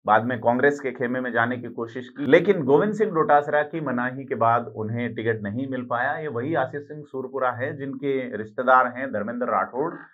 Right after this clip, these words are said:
कांग्रेस के सिपह सालार, खुद को टिकट नहीं मिल पाया है। उनकी, अ, जो है वो मंशा थी महेश जोशी और, अ, धर्मेंद्र राठौड़ और शांति धारीवाल, तीनों को ही जिस तरह से कांग्रेस ने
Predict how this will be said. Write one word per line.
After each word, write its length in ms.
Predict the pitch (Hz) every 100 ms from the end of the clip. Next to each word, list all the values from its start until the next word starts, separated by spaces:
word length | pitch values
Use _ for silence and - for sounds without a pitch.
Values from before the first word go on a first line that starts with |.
| _ _ -
कांग्रेस 420 | 165 208 220 208
के 260 | 190 185 175
सिपह 260 | 170 147
सालार, 380 | 143 131 151 190
खुद 220 | - 147
को 80 | 165
टिकट 400 | 156 147 151 -
नहीं 140 | 117 156
मिल 240 | 143 131
पाया 240 | 120 123 127
है। 200 | 131 143
उनकी, 720 | 131 120 135 127 123 - _ _ _ _ - -
अ, 360 | 104 101 101 98
जो 220 | 98 110
है 260 | 120 135 131
वो 220 | 120 113
मंशा 380 | 113 120 147 131
थी 220 | 151 147
महेश 300 | 123 127 131
जोशी 680 | 120 123 120 143 139 - -
और, 240 | - 104 104 - _ _ _ _ _ _ _ _ -
अ, 360 | 101 101 101 95 95
धर्मेंद्र 380 | 104 117 123 123
राठौड़ 440 | 117 113 127 127
और 100 | 113
शांति 280 | 123 117 120
धारीवाल, 340 | 117 120 127
तीनों 280 | 123 123 127
को 160 | 123 127
ही 140 | 143
जिस 200 | 123 120
तरह 140 | 117
से 120 | 113 123
कांग्रेस 360 | 107 107 113 131
ने 260 | 170 -